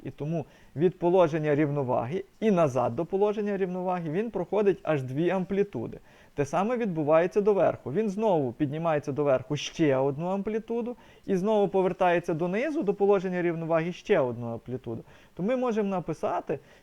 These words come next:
що за одне коливання він буде проходити шлях, який дорівнює чотирьом амплітудам. Формула чотири. І от тепер по формулі три і по формулі чотири ми можемо порахувати. Т дорівнює n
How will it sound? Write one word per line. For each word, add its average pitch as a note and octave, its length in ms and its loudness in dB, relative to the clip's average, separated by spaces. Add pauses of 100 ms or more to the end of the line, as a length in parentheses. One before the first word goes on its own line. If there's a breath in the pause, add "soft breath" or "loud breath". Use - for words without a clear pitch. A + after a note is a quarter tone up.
що - 260 0
за F3+ 120 2
одне F3 300 0
коливання D#3 720 -2
він F#3 180 -2
буде E3+ 200 -2
проходити D3 600 -2
шлях, F3 320 -4
який E3 220 -4
дорівнює E3+ 440 -2
чотирьом D#3+ 640 -4
амплітудам. D#3+ 800 -6 (1200)
Формула C#3 440 -4
чотири. B2+ 500 -8 (840 soft breath)
І A#4 40 -4 (120)
от - 80 -4
тепер B3+ 360 0 (460)
по F#3+ 100 -2
формулі F3+ 580 2
три C3 540 -2
і G#3+ 80 -6
по E3+ 120 -4
формулі D3 460 -4
чотири G3+ 420 -4
ми F3 140 -4
можемо F3+ 320 -4
порахувати. F3+ 720 -6 (440 soft breath)
Т A#3+ 160 0
дорівнює D#3 720 -2 (440 soft breath)
n D#3+ 220 2